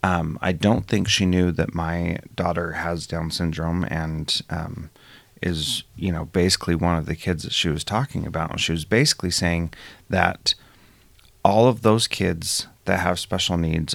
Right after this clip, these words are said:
are, um, come from bad homes and school is the only structure for them and, and all that. And I, you know, I just really got bothered by that because,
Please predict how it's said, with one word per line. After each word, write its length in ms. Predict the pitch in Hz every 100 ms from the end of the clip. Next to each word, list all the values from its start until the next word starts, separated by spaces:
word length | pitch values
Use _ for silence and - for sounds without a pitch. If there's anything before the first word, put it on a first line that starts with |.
| -
are, 520 | 82 78 80 78 76 - - _ _
um, 400 | 85 82 71 73 -
come 180 | 101 95
from 340 | - 87 87 - -
bad 240 | - 98 95
homes 440 | 95 90 92 92
and 420 | - 82 80 80 - - - -
school 320 | - - 107 98
is 80 |
the 100 | 87
only 220 | 92 92 92
structure 480 | - 98 - 92
for 160 | 87 92
them 380 | 85 85 85 85
and, 560 | - 85 82 80 80 - - - - - _ -
and 140 | 95
all 180 | 87 87
that. 320 | 85 85 - -
And 160 | 98
I, 380 | 101 98 92 - - -
you 160 | - 104
know, 240 | 117 131 -
I 120 | 92
just 640 | 82 117 143 - - - - _ _ - - - - _ -
really 420 | 87 90 104 104
got 200 | 101 92
bothered 400 | 90 90 90 82
by 160 | 80 78
that 280 | 76 76 -
because, 640 | 85 - 90 85 80